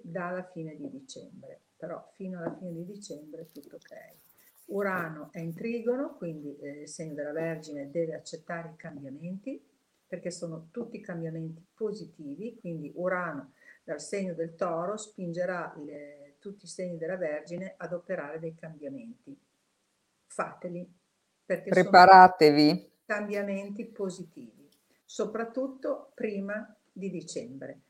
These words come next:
Speaker 1: Dopo dicembre è importante avere un po' più di attenzione e capire un po' dove questa, mm, questa opposizione colpisce. E anche qui, ripeto
Speaker 2: Ma perché quando c'è Urano, eh, vuol dire opposizione quello, Paola?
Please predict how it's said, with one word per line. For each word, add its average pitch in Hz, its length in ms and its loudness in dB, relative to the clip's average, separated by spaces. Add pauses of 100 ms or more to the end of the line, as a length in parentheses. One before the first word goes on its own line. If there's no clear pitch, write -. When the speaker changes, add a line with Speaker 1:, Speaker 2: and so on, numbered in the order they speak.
(160)
Speaker 1:
Dopo 247 400 6
dicembre 240 720 -2
è 214 80 -6
importante 202 920 -6
avere 202 300 -6
un 208 120 -12
po' 208 140 -8
più 196 140 -8
di 175 120 -4
attenzione 165 840 -10 (340)
e 180 160 -10
capire 214 380 -4
un 208 160 -8
po' 196 400 -4
dove 202 640 -4
questa, 185 500 -6
mm, 160 600 -12
questa 165 520 -6
opposizione 190 960 -6
colpisce. - 720 -12
E 190 120 -10
anche 196 320 -8
qui, 254 200 -4 (420)
ripeto 202 320 -2
Speaker 2:
Ma 175 120 8
perché 202 320 12
quando 185 240 12
c'è 190 160 12
Urano, 202 760 12
eh, 147 180 12
vuol 156 160 10
dire 156 160 12
opposizione 160 800 8
quello, 175 460 6
Paola? 175 500 4